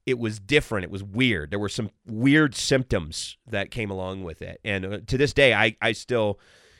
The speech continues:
it's been two weeks since I tested positive, and obviously I tested negative earlier this week, so I'm clearly over it, but I still can't smell anything at all. And that was the weirdest thing. I didn't lose my sense of taste, uh, but I lost my sense of smell on, like, the third or fourth day.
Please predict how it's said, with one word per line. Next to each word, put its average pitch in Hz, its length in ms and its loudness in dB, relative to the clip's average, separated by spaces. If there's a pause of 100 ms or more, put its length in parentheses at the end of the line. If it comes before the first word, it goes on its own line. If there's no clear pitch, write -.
it's - 160 -6
been 131 220 4
two 127 240 0
weeks 117 320 -6
since 101 180 -8
I 95 120 -2
tested 92 360 -6
positive, 104 480 -2
and 90 80 -4
obviously 95 400 -4
I 87 60 -4
tested 95 320 -6
negative 98 340 -2
earlier 104 340 -2
this 90 220 -6
week, 104 280 0 (440)
so - 160 -2
I'm 98 160 -2
clearly 123 400 2
over 135 320 8
it, 117 160 2
but 139 380 4 (680)
I 120 60 0
still 127 200 0
can't 101 180 -4
smell 87 260 -4
anything 78 360 -14 (440)
at 123 140 6
all. 95 180 6
And 127 140 2
that 208 100 6
was 180 120 0
the 156 60 2
weirdest 147 380 0
thing. 123 100 -4
I 113 80 -2
didn't 143 220 -2
lose 147 220 0
my 123 100 0
sense 127 260 -4
of 98 80 -8
taste, 123 520 -4 (560)
uh, 120 160 2
but 117 120 2
I 113 60 4
lost 131 300 2
my 131 80 2
sense 131 260 -2
of 107 100 -8
smell 120 380 -2
on, 98 80 -4
like, 98 160 -4
the 98 80 -4
third 110 240 -2
or 101 60 -2
fourth 104 260 -4
day. 104 240 -2